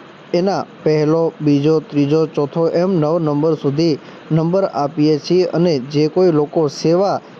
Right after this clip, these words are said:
ભાવથી જોડાયા હોય તેઓ તેમજ સહકારમાં હોય, ઉપરાંત સ્ટોલ બનાવ્યા હોય, તે તમામ લોકોને સન્માન કરવા માટે કાર્યક્રમનું આયોજન રથયાત્રા બાદ કરવામાં આવે છે. ત્યારે આ વર્ષે પણ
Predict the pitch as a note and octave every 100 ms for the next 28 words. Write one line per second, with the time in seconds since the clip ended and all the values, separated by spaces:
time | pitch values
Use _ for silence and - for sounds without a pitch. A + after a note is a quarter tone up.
0 | - - - D3+ E3 - A#3 E3 D3+ D3+
1 | D3+ D#3 D3 D#3 D3+ - - - - D#3+
2 | D#3+ E3+ E3+ - - - D#3+ D3+ D3+ E3+
3 | E3 C3 - D#3 D3+ F3+ F#3 F#3+ G3 E3
4 | D#3 D#3+ - D3+ E3 E3 D3+ - F3 F#3+
5 | F3+ D3+ D3+ D3+ D3+ D3+ C#3+ D3+ D3+ D#3
6 | C#3+ D3+ E3 F#3 C#3+ C#3 D3 D#3+ D#3 B2+
7 | - - - E3+ E3 F3 E3+ F3 - -
8 | - D3+ D3+ D#3+ C#3 C#3 E3 C#3+ C#3+ C#3+
9 | D#3 D3+ C#3+ D3 E3 - C3 C#3 C#3+ D#3+
10 | D#3+ - D3 D#3 F#3 - C#3+ C3 C#3 C3+
11 | D3 F3 F3+ C3+ C3+ C3+ D3 - C3 C3+
12 | C3+ F#3 F#3 D3 D3 D#3 D3+ D3+ D3 C#3+
13 | D3 - F#3+